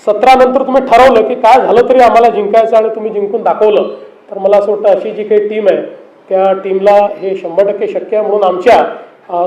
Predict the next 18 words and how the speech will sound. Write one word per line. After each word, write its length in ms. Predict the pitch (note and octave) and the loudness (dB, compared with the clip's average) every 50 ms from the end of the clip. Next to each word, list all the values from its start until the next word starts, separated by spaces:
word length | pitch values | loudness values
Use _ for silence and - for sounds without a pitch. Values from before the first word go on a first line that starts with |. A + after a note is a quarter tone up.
| F3 F3 | -6 -6
तुम्हाला 240 | F#3+ F#3 G3 G3 G#3+ | -2 0 2 2 2
खूप 380 | G#3 - - - C4+ D#4 D#4 D#4 | 0 -2 -4 -2 0 0 0 -2
शुभेच्छा 460 | - B3 F#3 A3 A#3 - - A#3+ A3+ | -2 -2 2 2 2 2 2 2 4
आहेत, 380 | G#3 G#3 A3+ A#3+ A#3+ - A#3+ | 4 4 4 2 2 2 0
अ, 600 | A#3+ G#3+ A3 A3 G#3+ - - - - _ - - | 0 2 2 0 -2 -4 -12 -18 -20 _ -8 -2
ऑलिम्पिक्सकरता. 1040 | F#3+ F3+ F3+ - - F3+ F3+ G3 G3 F#3+ - G#3+ - - G#3+ G3 - - A#3 A#3+ A#3 A#3 - A#3 | 0 0 0 0 -2 -2 0 0 -2 -2 -6 -8 -6 -2 -2 0 2 4 4 4 2 2 -2 -6
तुम्ही 180 | G3 F#3 G3 | -4 -2 0
नक्की 600 | F#3 E3+ E3 - - A3+ A3 A3+ A3 A3 - - - | 0 0 -2 -4 -6 -6 -6 -6 -6 -8 -10 -6 -2
त्या 100 | G3 F3+ | -2 -2
ठिकाणी 360 | F#3 F#3 F#3+ G3 G3 G3 G3 | 0 0 0 0 0 0 -4
जिंकाल 340 | F3 F3 F3 F3+ G#3+ A3 A3 A3 A3 - - - _ _ _ - | -4 -4 0 2 2 2 2 0 -6 -10 -16 -20 _ _ _ -8
आणि 80 | G3 F#3 | -4 -4
आम्ही 220 | F3 E3 F3 F#3 | -2 -2 -2 -4
सगळे 360 | F#3+ F#3 E3+ F3+ G3 G3+ G#3 | -4 -4 -4 0 0 2 2
निश्चितपणे 460 | G3+ F3+ - - A3 G#3 - - G3+ G#3 | 0 -2 -6 -8 -10 -8 -6 -6 -6 -4
तुमच्या 280 | G#3 G3+ G3 G#3 G3+ | -4 -6 -2 -2 -2
पाठीशी 380 | G3+ G3+ - - G#3 G3+ G#3 A3+ | -2 -4 -4 -4 -4 -2 0 2
आहोत. 220 | G#3+ A3 A3 A3 | 2 2 0 -2